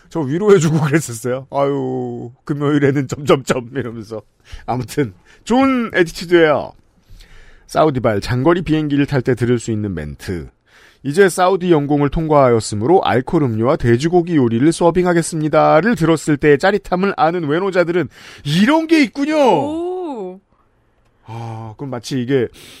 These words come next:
Speaker 1: 어, 네덜란-, 네덜란드 영공으로 들어왔으므로 마리화나를 <laughs> 드리겠다 뭐 이런 건 없나요?
Speaker 2: 아니, 그러면 이렇게, <laughs> 그러니까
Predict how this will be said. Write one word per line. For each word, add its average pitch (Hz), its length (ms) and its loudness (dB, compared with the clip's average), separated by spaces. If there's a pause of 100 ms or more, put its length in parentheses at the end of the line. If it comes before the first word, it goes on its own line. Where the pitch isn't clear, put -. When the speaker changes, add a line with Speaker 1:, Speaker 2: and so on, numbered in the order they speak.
(380)
Speaker 1:
어, 123 320 -4
네덜란-, 175 500 2
네덜란드 180 460 0
영공으로 160 440 0
들어왔으므로 143 680 -2
마리화나를 131 640 -2
<laughs> - 0 -
드리겠다 - 480 0
뭐 220 140 2
이런 233 180 2
건 208 100 2
없나요? 190 360 0 (160)
Speaker 2:
아니, 285 160 -4
그러면 349 340 -2
이렇게, - 160 -4 (100)
<laughs> - 140 -18
그러니까 339 340 0